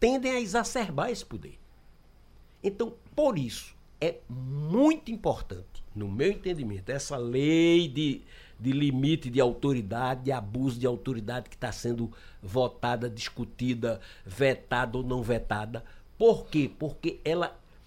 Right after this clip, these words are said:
é a lei da lei, ou seja, ela faz aquilo que não precisava mais ser feito. O agente do Estado, ele tem que cumprir rigorosamente as suas atribuições,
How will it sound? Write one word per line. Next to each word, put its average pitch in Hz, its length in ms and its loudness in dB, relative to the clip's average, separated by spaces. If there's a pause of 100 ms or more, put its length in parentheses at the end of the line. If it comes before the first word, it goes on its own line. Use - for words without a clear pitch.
(300)
é 170 160 6
a 190 100 8
lei 175 540 6
da 220 220 4
lei, 143 380 4
ou 120 60 -8
seja, 139 280 -2
ela 175 340 -2 (340)
faz 151 560 2
aquilo 190 360 -2
que 190 80 -6
não 196 180 4
precisava 165 480 0
mais 165 220 -2
ser 202 200 2
feito. 113 520 -4 (800)
O 170 160 6
agente 190 580 2
do 180 160 -4
Estado, 101 760 -6 (760)
ele 202 240 4
tem 190 260 2
que 202 160 -6 (140)
cumprir 180 640 -4 (260)
rigorosamente 160 2250 2
as 143 160 0
suas 165 400 0
atribuições, 151 920 -4